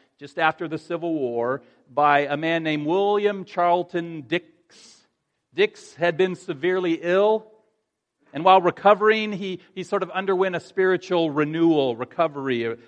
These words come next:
uh, in his body and in his spirit. And this led to him writing this song. Dix said he was inspired by this image, this picture of visitors looking at Jesus, uh, in the manger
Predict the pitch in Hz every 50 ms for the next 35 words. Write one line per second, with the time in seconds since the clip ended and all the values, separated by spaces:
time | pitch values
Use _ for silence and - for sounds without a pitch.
0 | _ _ - 127 127 120 139 139 - _ _ - 156 156 139 117 113 165 160 180
1 | 180 180 175 170 170 165 170 165 160 156 151 143 - - - 170 156 151 147 135
2 | - - - - 160 180 196 190 - 185 196 202 202 160 - 185 190 180 175 160
3 | 151 165 165 175 180 170 170 170 156 156 156 156 - - 180 160 151 151 147 135
4 | 120 104 95 95 - _ _ _ _ _ _ _ _ _ _ 131 214 214 - -
5 | 233 214 196 202 214 208 185 180 175 160 - - - 214 208 220 220 208 196 175
6 | 147 180 180 175 160 - - - 190 202 196 190 180 156 135 113 110 - - -
7 | - _ _ _ _ _ _ _ _ _ _ _ 156 143 - - - 214 - -
8 | - - 202 180 170 156 139 127 170 226 214 170 202 185 185 175 156 135 117 135
9 | 170 233 220 220 220 202 190 160 139 120 156 202 208 208 202 165 160 160 143 131
10 | - - - - _ _ _ _ _ _ _ _ _ - 143 147 175 180 202 214
11 | 208 202 196 185 190 196 202 202 208 202 196 170 139 156 151 135 123 113 101 -